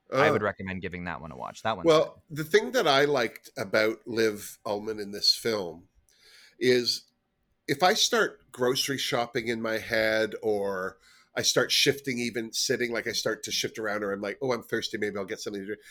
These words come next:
Speaker 2: Like, the minute I'm out of the film, that's when all that stuff happens in my head.
Speaker 1: Right.
Speaker 2: And that happened a lot in this movie, but not when she was on the screen.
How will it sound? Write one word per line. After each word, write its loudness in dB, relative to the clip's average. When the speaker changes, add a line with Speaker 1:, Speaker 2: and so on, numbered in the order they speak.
Speaker 2:
Like, 4
the 4
minute 4
I'm 2
out 6
of -2
the -2
film, -2
that's 4
when 2
all 6
that -2
stuff 0
happens -4
in -6
my -4
head. -6
Speaker 1:
Right. 0
Speaker 2:
And 2
that 8
happened 2
a 2
lot 2
in 0
this -4
movie, -2
but -4
not 0
when -4
she -4
was -6
on -6
the -8
screen. -6